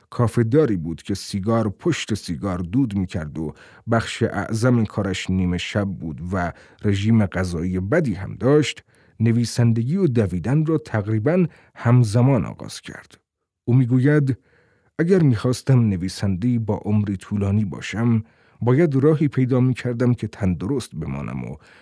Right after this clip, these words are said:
همواره وزنی متعادل داشته باشم.» دویدن هم ساده بود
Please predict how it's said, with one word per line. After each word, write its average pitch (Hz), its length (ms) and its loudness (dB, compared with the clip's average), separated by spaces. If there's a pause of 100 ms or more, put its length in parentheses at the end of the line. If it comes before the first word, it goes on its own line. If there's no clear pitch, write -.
(120)
همواره 110 640 2
وزنی 123 300 2
متعادل 101 680 0
داشته - 320 -12
باشم.» - 420 -18 (640)
دویدن 127 500 4
هم 120 400 0
ساده - 460 -2
بود 160 360 -2